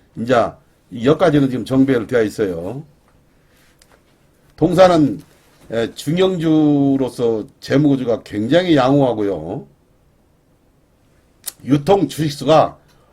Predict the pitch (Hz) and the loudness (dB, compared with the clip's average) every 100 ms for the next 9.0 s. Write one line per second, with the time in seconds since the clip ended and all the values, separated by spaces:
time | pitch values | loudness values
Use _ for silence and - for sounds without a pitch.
0 | _ _ _ _ _ 101 110 107 - 202 | _ _ _ _ _ -4 0 -2 -4 -2
1 | 196 175 156 127 147 110 120 135 127 113 | -2 0 0 0 -2 0 0 0 -6 -4
2 | 104 101 123 98 - _ _ _ _ _ | -4 -4 -6 -10 -12 _ _ _ _ _
3 | _ _ - 113 123 139 - 180 170 143 | _ _ -20 -8 -6 -4 -2 -2 0 -2
4 | 120 98 104 110 - - _ - 120 139 | -2 -4 -6 -8 -10 -18 _ -10 -10 -4
5 | 120 101 80 104 120 113 104 104 107 95 | -4 -4 -4 -6 -6 -8 -8 -8 -6 -8
6 | 90 104 107 98 87 76 87 90 85 78 | -10 -6 -6 -6 -10 -10 -10 -10 -12 -8
7 | 139 170 120 151 165 135 - 127 165 226 | -4 -2 0 2 4 2 2 4 8 6
8 | 220 170 196 175 143 156 147 165 175 | 4 -4 -10 -8 -2 0 0 -2 -4